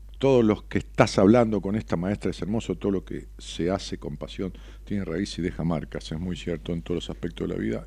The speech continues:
y creas un vínculo. "Buenas noches, Daniel Jorge. Usted va dejando como muchos kilómetros de playa, de arena".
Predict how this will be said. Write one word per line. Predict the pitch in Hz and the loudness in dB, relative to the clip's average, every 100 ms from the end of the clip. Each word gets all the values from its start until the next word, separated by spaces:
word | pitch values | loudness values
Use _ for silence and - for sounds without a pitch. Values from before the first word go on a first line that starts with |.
| - | -10
y | 87 | -8
creas | - 85 95 - | -2 -2 -2 -6
un | 82 60 | -8 -8
vínculo. | 53 53 - 55 55 - - - - - - | -10 -10 -10 -12 -12 -16 -18 -16 -16 -16 -6
"Buenas | 82 113 | 0 0
noches, | - 101 | 2 2
Daniel | 85 87 85 | 4 2 2
Jorge. | - 147 147 - 131 127 123 120 117 117 - - - | 4 4 2 0 2 2 2 2 2 0 -2 -12 -16
Usted | - 101 | -6 -2
va | 87 | 0
dejando | - 98 92 | -2 -2 -2
como | 80 82 | -2 -2
muchos | 90 98 90 | -2 -4 -8
kilómetros | - 82 90 80 76 | -6 -4 -4 -4 -4
de | 67 - - - | -6 -10 -14 -2
playa, | 95 90 85 | 0 2 0
de | 71 73 | 0 0
arena". | 87 107 101 90 | 2 2 2 -2